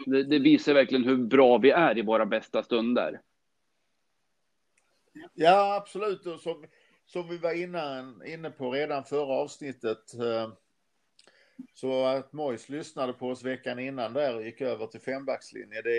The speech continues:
Speaker 2: är ju, ja, för mig är det det som är nyckeln. Eh, jag vet att alla gnäller på Cresswell, men jag tyckte, eh, han var riktigt bra igår också. Så att, eh,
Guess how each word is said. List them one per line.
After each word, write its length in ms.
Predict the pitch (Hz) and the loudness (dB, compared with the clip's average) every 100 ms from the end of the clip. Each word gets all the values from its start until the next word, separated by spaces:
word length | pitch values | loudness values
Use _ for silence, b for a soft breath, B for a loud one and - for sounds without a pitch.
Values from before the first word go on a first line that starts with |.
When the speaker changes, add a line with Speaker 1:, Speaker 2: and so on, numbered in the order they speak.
| 123 | -2
Speaker 2:
är 60 | 127 | -4
ju, 320 | 120 117 120 | -4 -4 -4
ja, 180 | 127 - | -4 -6
för 100 | - | -8
mig 280 | 143 131 117 | -4 -2 -2
är 40 | |
det 180 | 120 123 | -4 -2
det 80 | 127 | -2
som 200 | - 127 | -4 -12
är 100 | 123 | -12
nyckeln. 480 | 113 127 - 101 98 _ b b b b - | -10 -10 -6 -6 -6 _ b b b b -16
Eh, 520 | - 107 110 104 104 | -8 -4 -2 0 0
jag 100 | 113 | 0
vet 280 | 117 113 101 | 0 -2 -2
att 140 | 104 | -4
alla 220 | 110 113 107 | -4 -2 -4
gnäller 360 | 113 113 98 | -6 -6 -8
på 140 | 95 98 | -10 -10
Cresswell, 520 | 117 107 - 101 92 | -4 -4 -4 -10 -10
men 120 | 107 | -6
jag 140 | 104 | -8
tyckte, 320 | - 117 - 113 | -8 -18 -6 0
eh, 800 | 110 107 107 - 95 95 - 113 | 2 2 -2 -10 -14 -16 -14 -12
han 180 | 98 | -10
var 140 | 101 104 | -10 -8
riktigt 400 | 127 123 - 92 | -8 -10 -14 -14
bra 320 | 117 101 92 | -8 -6 -6
igår 360 | 101 101 90 104 | -6 -8 -6 -8
också. 380 | - - - | -10 -18 -18
Så 120 | 78 98 | -10 -10
att, 200 | - 110 | -6 -2
eh, 340 | 104 104 101 | 0 0 -4